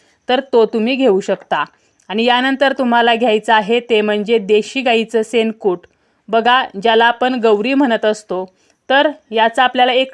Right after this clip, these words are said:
तुकडा घ्यायचा आहे, अगदी छोटासा तुकडा असला तरीसुद्धा चालेल. यानंतर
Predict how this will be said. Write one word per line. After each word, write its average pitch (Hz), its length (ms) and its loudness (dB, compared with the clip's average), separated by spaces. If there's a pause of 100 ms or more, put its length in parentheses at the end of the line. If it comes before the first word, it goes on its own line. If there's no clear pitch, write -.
तुकडा 226 300 0
घ्यायचा 220 400 0
आहे, 180 200 -2
अगदी 214 260 -4
छोटासा 233 520 0
तुकडा 240 320 0
असला 240 300 0 (100)
तरीसुद्धा 208 440 0
चालेल. 208 380 0 (460)
यानंतर 254 520 0